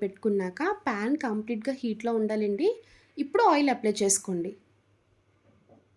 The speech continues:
రెడీ చేసుకున్న రాగి రొట్టె వేసుకోవాలి. హాఫ్ స్పూన్ ఆయిల్ తీసుకొని చుట్టేపులు వేసుకోండి. స్టవ్ మీడియం ఫ్లేమ్‌లో పెట్టుకొని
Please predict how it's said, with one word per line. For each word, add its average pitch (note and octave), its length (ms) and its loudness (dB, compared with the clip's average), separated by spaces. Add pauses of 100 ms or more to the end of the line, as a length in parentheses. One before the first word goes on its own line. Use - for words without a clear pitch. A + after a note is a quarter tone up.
(580)
రెడీ G#3+ 260 2
చేసుకున్న G#3+ 540 0
రాగి A3 320 0
రొట్టె G3 200 0
వేసుకోవాలి. F3 600 -4 (2250)
హాఫ్ A3 380 -6
స్పూన్ A#3+ 340 -2
ఆయిల్ G#3+ 280 0
తీసుకొని A3 540 0
చుట్టేపులు A3+ 560 2
వేసుకోండి. F#3 580 -2 (1400)
స్టవ్ G#3+ 400 0
మీడియం G#3+ 380 2
ఫ్లేమ్‌లో G3+ 320 0
పెట్టుకొని F#3+ 540 0